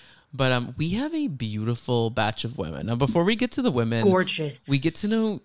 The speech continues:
Speaker 1: Jerry real quick. And I was not prepared for this
Speaker 2: Mm-mm, mm-mm,
Speaker 1: at
Speaker 2: mm-mm.
Speaker 1: all.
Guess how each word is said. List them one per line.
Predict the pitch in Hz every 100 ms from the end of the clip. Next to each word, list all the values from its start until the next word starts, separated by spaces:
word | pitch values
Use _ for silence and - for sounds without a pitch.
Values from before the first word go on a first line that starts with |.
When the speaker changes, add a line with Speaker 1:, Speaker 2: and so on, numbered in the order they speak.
| -
Speaker 1:
Jerry | 120 120 117 113
real | 110 107
quick. | - 113 117
And | 117 -
I | 143 165 208
was | 233 214 139
not | 120 110 110 110 -
prepared | - 117 - - 110 107 107 101 107 - _
for | - - - 110 98 101 95 87 - _ _ _ _
this | 202 - 190 - 190 190 190
Speaker 2:
Mm-mm, | 180
mm-mm, | 151 147
Speaker 1:
at | 151 - -
Speaker 2:
mm-mm. | 196 202 196 220 226 226 214 196
Speaker 1:
all. | 180 117 160 226 339 381